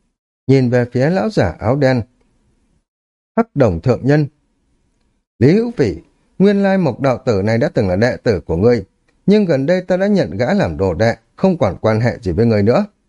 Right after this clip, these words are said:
Hắc Đồng thượng nhân nhàn nhạt mở miệng. Lý Hữu Phỉ tự nhiên cũng nhìn ra đệ tử của mình đã thay đổi sư môn, nghe vậy khẽ gật đầu nhìn Mộc đạo tử. "Ngươi nói xem, thế nào?" Mộc đạo tử do dự ôm quyền về phía Lý Hữu Phỉ.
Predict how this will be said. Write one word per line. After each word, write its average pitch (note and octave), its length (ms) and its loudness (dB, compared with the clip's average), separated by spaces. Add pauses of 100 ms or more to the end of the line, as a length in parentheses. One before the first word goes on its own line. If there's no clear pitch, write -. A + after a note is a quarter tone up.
(260)
Hắc A3+ 220 -2
Đồng C3 200 2
thượng A2 240 -4
nhân B2+ 220 0
nhàn F#2 240 -2
nhạt G#2 200 0
mở G2+ 200 0
miệng. A#2 240 0 (840)
Lý D#3 140 4
Hữu B3 160 0
Phỉ B2+ 220 -2
tự C3 200 -2
nhiên G3 220 2
cũng G#3+ 180 -2
nhìn C#3 240 0
ra F3 180 -2
đệ C#3+ 200 -2
tử F#2+ 320 -4
của G2 80 -4
mình G2+ 240 0
đã A2 180 0
thay B2 160 2
đổi G#2+ 240 -2
sư A#2+ 200 0
môn, A#2 280 2 (240)
nghe G3+ 160 2
vậy D3+ 280 -2
khẽ F3 200 -2
gật C3+ 200 -2
đầu G2+ 240 0
nhìn F#2 240 0
Mộc G#2 220 -2
đạo A#2 160 0
tử. F#2+ 260 -2 (760)
"Ngươi A#2+ 180 4
nói A2 200 -2
xem, A#2+ 300 -2 (540)
thế D#3+ 120 2
nào?" A#2 260 -2 (720)
Mộc C#3+ 220 2
đạo C#3+ 140 0
tử A#2+ 260 0
do F#3+ 200 0
dự D#3+ 260 -2
ôm C3 220 0
quyền G2 280 -2
về E2 200 -2
phía G2+ 160 2
Lý A#2+ 140 2
Hữu G#3+ 160 -2
Phỉ. B2 280 0